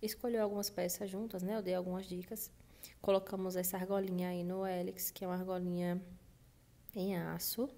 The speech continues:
P V D. Ela é mais fininha, ela é segmentada, é uma joia bastante bonita, que sai muito aqui também pra diversos locais da orelha. Até nariz também, a gente coloca ela na aba nasal.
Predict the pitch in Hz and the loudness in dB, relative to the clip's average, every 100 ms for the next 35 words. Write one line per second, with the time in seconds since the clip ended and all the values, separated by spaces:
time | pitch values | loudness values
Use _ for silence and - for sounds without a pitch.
0 | - - - - 185 185 180 175 165 185 | -14 -20 -16 -4 -2 0 -2 -2 -4 -4
1 | - - - - - - - - - - | -10 -20 -20 -20 -20 -20 -20 -20 -20 -20
2 | - - 185 180 180 185 185 - 226 214 | -20 -6 0 0 2 0 -2 -2 0 2
3 | 220 226 220 214 196 185 180 - 185 185 | 2 0 0 -2 -2 -2 -2 -4 -4 -4
4 | 196 190 165 175 185 180 175 180 180 - | -4 -2 -2 0 -2 0 -2 -2 -6 -6
5 | - 180 190 - 202 196 190 - - - | -4 -2 -2 -4 -2 -2 -2 -8 -10 -10
6 | - - - - 185 175 175 175 185 - | -12 -14 -14 -6 -2 -2 -2 -6 -8 0
7 | - 233 208 196 202 214 214 190 196 190 | 0 2 0 0 0 0 -2 -6 -6 -6
8 | 185 180 180 190 185 180 180 180 185 190 | -4 -4 -2 -4 -2 -2 -2 -4 -4 -4
9 | 196 180 175 180 180 170 170 180 196 - | -4 -4 -4 -2 -2 -2 -4 -6 -8 -14
10 | - - - - - 180 190 196 220 208 | -14 -14 -14 -12 -6 -2 0 0 0 -2
11 | - 220 208 185 180 180 180 185 185 190 | -4 -2 0 0 -2 -4 -4 -4 -2 0
12 | 180 180 170 175 185 185 165 165 | 0 0 0 -2 -2 -2 -4 -6